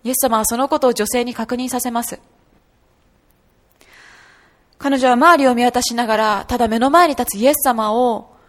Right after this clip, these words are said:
見ます。そして、「主よ、誰も？」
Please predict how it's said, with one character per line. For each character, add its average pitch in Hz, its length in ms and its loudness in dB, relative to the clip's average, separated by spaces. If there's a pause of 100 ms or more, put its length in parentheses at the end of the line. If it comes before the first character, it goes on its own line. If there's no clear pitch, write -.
(220)
見 208 100 -8
ま 196 160 -6
す。 - 260 -8 (1200)
そ - 160 -8
し - 160 -4
て、 220 320 -10 (720)
「主 - 280 -4
よ、 208 440 0 (680)
誰 208 300 -6
も？」 294 400 -2